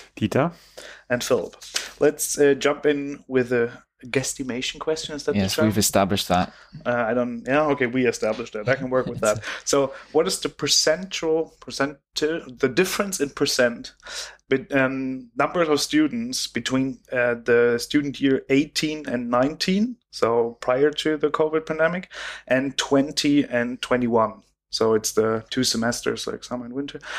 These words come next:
Speaker 2: What's
Speaker 3: Okay.
Speaker 2: the difference in number of students in Austria in percent? And it can be an increase or a decrease.
Speaker 3: S-,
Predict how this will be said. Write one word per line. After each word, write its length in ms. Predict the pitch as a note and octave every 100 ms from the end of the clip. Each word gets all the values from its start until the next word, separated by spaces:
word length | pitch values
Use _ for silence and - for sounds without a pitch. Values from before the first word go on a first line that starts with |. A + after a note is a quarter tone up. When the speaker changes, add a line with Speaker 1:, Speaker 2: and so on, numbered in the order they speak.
| -
Speaker 2:
What's 280 | B2+ B2 A2
Speaker 3:
Okay. 100 | A#2+
Speaker 2:
the 40 | B2+
difference 800 | A2 E3 E3+ E3+ F3 F#3 - -
in 220 | B2+ B2+
number 340 | B2+ D3 D#3 C#3
of 80 | A#2+
students 360 | - C#3 C#3+
in 100 | C3
Austria 640 | B2+ D3+ D#3 - F#3+ G#3 - _ _ -
in 180 | C3 C3
percent? 600 | - A#2+ - A2+ G#2+ - _ - -
And 100 | B2
it 120 | B2+
can 260 | - C#3 D3+
be 120 | C#3+
an 60 | C3
increase 420 | D#3+ E3 F3 E3
or 120 | C3 B2
a 80 |
decrease. 640 | A#2+ B2+ - A#2+ - - - _ _ _ _ _ _ _ _ _ _ _ _ _ _ _ _ _ _ _ _ _ _ _ _ -
Speaker 3:
S-, 240 | - -